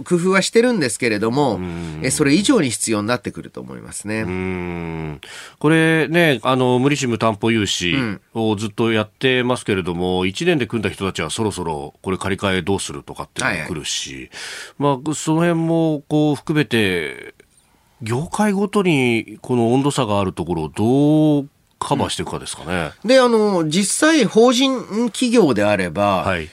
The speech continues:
Speaker 1: えー、まあ、税務報告してますから、
Speaker 2: うんうんうんうん。
Speaker 1: その税務報告データに基づいて、えー、ま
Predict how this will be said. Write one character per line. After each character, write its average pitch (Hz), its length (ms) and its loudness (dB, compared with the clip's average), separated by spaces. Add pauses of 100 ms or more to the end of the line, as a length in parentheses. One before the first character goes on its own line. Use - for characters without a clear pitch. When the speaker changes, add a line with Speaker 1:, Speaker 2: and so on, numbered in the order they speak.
(120)
Speaker 1:
え 107 520 2 (480)
ー、 151 40 0
ま 151 60 4
あ、 101 140 -2 (300)
税 139 220 2
務 254 140 4
報 262 140 4
告 135 200 -2
し - 60 2
て 160 100 2
ま 165 120 2
す - 100 -6
か 101 140 0
ら、 110 180 4
Speaker 2:
う 87 40 -2
ん - 20 -6
う - 0 -
ん 90 40 -2
う - 20 2
ん 87 340 0
う - 40 -4
ん。 156 40 -6
Speaker 1:
そ 185 60 0
の 185 80 2
税 202 100 4
務 311 160 6
報 330 140 4
告 330 180 2
デ 359 140 6
ー 349 40 0
タ 180 120 2
に 131 80 0
基 123 280 -2
づ 254 280 4
い 240 140 4
て、 214 480 2
え 104 380 2 (400)
ー、 120 40 -8
ま 98 220 -2